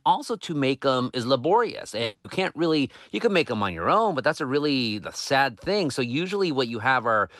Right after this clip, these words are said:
what's called tamaladas, uh, tamale making sessions, where you get members of the family, friends, whatever, and you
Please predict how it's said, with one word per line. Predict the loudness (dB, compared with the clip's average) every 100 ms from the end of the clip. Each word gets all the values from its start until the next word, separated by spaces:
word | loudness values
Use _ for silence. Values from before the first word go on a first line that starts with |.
| -8
what's | -6 0
called | 0 2
tamaladas, | 0 2 2 2 2 -4 -6
uh, | -2 -2 -2
tamale | 0 0 2
making | -2 -4 -8
sessions, | -8 -6 -6 -8 -6
where | -6
you | -2
get | -2 -2
members | -6 -4 -2 -2
of | -4
the | -4 -2
family, | -2 -2 -4 -6
friends, | -4 0 2 0 0
whatever, | 2 2 2 2 0 -8 -20 -18 -4
and | 2 4 2 0 -4
you | -6 -4 -6